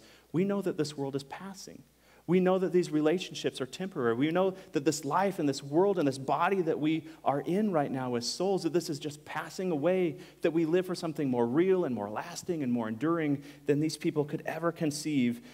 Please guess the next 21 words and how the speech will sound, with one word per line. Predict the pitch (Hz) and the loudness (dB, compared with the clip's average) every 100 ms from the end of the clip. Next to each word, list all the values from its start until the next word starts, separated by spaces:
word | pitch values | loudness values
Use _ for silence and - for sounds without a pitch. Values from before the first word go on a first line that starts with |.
| - | -6
without | 147 143 143 143 | -2 0 0 -2
Christ | 143 139 131 | 2 0 0
Jesus | 135 120 113 - | -4 -4 -4 -6
opening | 113 117 110 | -6 -4 -6
their | 107 | -8
minds. | 101 92 92 113 - - _ _ _ _ _ - | -8 -8 -10 -14 -18 -20 _ _ _ _ _ -6
And | 139 | -4
so | 123 131 | 0 0
Peter | 143 131 | 0 0
says, | - 107 | 0 -2
"If | 104 - | -2 -4
you've | 110 | 2
got | 143 131 | 2 4
all | 139 | 4
of | 131 | 4
this, | 107 98 - - - _ 120 | 2 0 -4 -14 -20 _ -8
do | 165 185 | 0 4
not | 156 117 - | 4 2 0
behave | 110 101 90 | -6 -4 -4
this | 90 90 - | -6 -12 -12
way. | - | -14